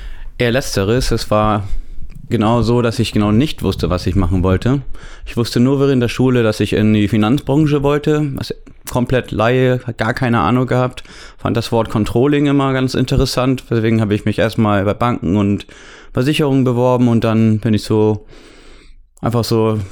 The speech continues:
von hier nach da, das, was mich, mir am meisten Spaß gemacht hat, hab alles dann immer auch durchgezogen, bin dann über vielen Umwegen dann da gelandet, wo ich jetzt bin.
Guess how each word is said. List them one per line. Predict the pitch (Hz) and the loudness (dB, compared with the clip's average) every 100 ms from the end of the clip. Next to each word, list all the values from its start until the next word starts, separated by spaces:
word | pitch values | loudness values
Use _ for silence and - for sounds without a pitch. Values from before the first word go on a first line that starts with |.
| - | -10
von | - 110 110 | -4 0 2
hier | 117 135 131 131 | 4 2 2 0
nach | 107 98 | -2 -2
da, | 117 127 131 135 123 | 0 2 2 -2 -2
das, | 107 113 | -2 -2
was | 120 120 | -2 0
mich, | 110 101 113 | 0 0 2
mir | 110 104 | 2 2
am | |
meisten | 107 110 - | 2 0 -2
Spaß | - 95 110 | -2 0 -2
gemacht | - 107 104 110 | 0 0 0 -2
hat, | 101 | -4
hab | - - | -4 -2
alles | 107 - | -2 0
dann | 104 | 0
immer | 101 - | 2 0
auch | - | 0
durchgezogen, | 151 151 135 - 131 123 120 - - - - - - | -2 -2 -6 -2 0 0 -2 -4 -20 -20 -20 -16 -2
bin | 117 | 0
dann | 117 | 2
über | 110 110 | 2 0
vielen | - 123 123 | 0 0 2
Umwegen | 117 117 113 107 107 104 | 2 2 4 4 4 4
dann | 101 | 2
da | 98 101 | 2 2
gelandet, | 104 104 104 92 | 2 2 2 2
wo | 101 | 0
ich | 117 | 0
jetzt | 147 - | -4 -2
bin. | 143 131 131 | 0 0 2